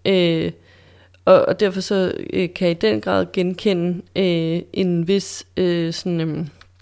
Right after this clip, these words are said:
hvad hedder sådan, når man er sådan over alert, øh, hvad hedder det på dansk? Øh, alarmeret. Øh, i, bare i det, jeg skal ind i et, øh, et rum med sundheds-, i sundhedssystemet, ikke? Og når man så sådan, øh, skal føde,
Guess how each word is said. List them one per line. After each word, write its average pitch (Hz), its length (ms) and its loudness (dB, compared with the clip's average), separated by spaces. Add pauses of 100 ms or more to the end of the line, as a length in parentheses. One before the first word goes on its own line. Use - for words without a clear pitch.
(560)
hvad - 100 -16
hedder 190 120 -10
sådan, 180 140 -4
når 170 80 0
man 165 180 -2
er 165 60 -2
sådan 175 260 -8
over 180 300 2
alert, 170 480 0 (480)
øh, 185 120 0
hvad 160 40 -4
hedder 175 160 -2
det 160 80 -10
på - 100 -10
dansk? - 460 -2 (720)
Øh, 185 220 4
alarmeret. 175 540 4 (680)
Øh, 175 440 4 (100)
i, 190 140 -4
bare 190 260 4
i 190 40 2
det, 196 160 4
jeg 180 180 6
skal 165 580 0
ind 180 260 0
i 170 140 -2
et, - 320 -14 (240)
øh, 160 360 -2
et - 240 -2
rum 254 200 6
med 208 220 2
sundheds-, 180 680 0 (100)
i 190 140 -4
sundhedssystemet, 165 760 0
ikke? 240 120 -2 (640)
Og 190 120 2
når 185 100 4
man 180 140 2
så 190 200 2
sådan, 170 340 -2
øh, - 220 -2
skal - 200 -8
føde, 190 600 4